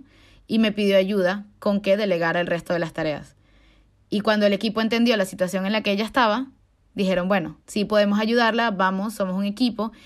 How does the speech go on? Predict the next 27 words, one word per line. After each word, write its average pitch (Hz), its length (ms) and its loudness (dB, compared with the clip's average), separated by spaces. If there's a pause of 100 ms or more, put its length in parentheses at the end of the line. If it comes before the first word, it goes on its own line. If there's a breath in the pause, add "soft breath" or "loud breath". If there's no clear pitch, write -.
(160 loud breath)
y 226 80 0
ahí 214 120 4
también 214 300 0
se 220 100 -2
fortaleció 202 540 0
el 185 80 2
equipo, 175 420 -2 (520 soft breath)
porque 214 380 0
era 220 140 2
importante 220 520 0
que 220 120 -4
cada 202 220 4
uno 214 220 0
sintiera 202 560 0
que 214 100 -6
tenía 190 240 -2
sus 202 220 -8
tareas 190 600 2
y 202 120 -6
su 202 120 -4
proyecto 185 500 -2
personal 185 600 -2
para 202 180 -4
que 175 80 -4
se 175 80 -8
sintieran 180 420 -4
motivados, 196 640 0